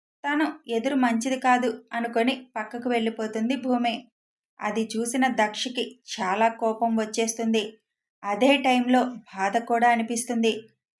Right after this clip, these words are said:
తన మనసులో ఎంతగా ముద్రించబడిందో వాళ్ళన్న మాటలు అని.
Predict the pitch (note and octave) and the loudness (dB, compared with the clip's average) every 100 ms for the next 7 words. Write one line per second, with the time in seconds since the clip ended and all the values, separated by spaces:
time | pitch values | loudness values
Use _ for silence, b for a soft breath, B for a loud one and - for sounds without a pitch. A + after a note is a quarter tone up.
0 | - D#4 D#4+ D4 C#4+ D4 D4+ D4 - - | -8 -2 2 4 2 2 0 0 -8 -10
1 | G3 G#3 A3 C4+ C#4+ B3+ A#3+ B3 B3+ B3+ | -6 -2 0 2 4 4 4 4 2 4
2 | B3 A#3+ A#3+ B3 A#3 A3 A3 G#3+ A3 A#3 | 2 2 2 2 2 4 2 2 0 0
3 | A#3 A3+ A3+ A#3 G#3+ G#3+ G#3+ | 0 0 0 0 0 -2 -2